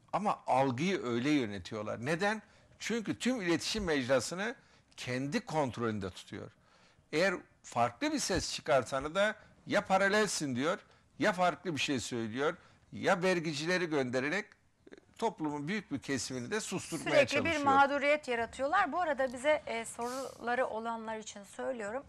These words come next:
Speaker 2: S M S atmak istiyorsanız Cem T V diye başlayıp mesajınızı yazın ve y-, lütfen yirmi üç elli üçe gönderin. Cem T V diyerek başlayın. Mesajınızı yazın, yirmi üç elli üçe gönderin. Ben buradan, e,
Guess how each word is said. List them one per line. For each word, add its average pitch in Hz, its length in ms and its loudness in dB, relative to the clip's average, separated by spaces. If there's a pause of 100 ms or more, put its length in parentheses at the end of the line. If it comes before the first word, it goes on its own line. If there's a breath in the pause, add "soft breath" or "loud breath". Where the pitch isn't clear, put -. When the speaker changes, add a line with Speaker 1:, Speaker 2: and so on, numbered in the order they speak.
Speaker 2:
S - 140 -10
M 233 120 -6
S 220 120 -8
atmak 196 300 -14
istiyorsanız 220 720 -12 (960)
Cem 254 220 -4
T 240 160 -12
V 202 100 -12
diye 175 200 -12
başlayıp 202 420 -8
mesajınızı 214 560 -12
yazın 214 300 -12
ve 226 60 -12
y-, 208 240 -14
lütfen 254 300 -12
yirmi 214 300 -10
üç 277 120 -14
elli 202 200 -10
üçe 294 260 -6 (460 loud breath)
gönderin. 233 520 0
Cem 285 260 -2
T 214 180 -12
V 180 100 -10
diyerek 165 340 -12
başlayın. 277 500 -4
Mesajınızı 214 720 -8
yazın, 254 480 -4
yirmi 240 240 -6
üç - 200 -12
elli 208 180 -8
üçe 302 280 -6 (460 loud breath)
gönderin. 254 540 0
Ben 220 260 -2
buradan, 247 400 -2 (460 loud breath)
e, 208 60 -4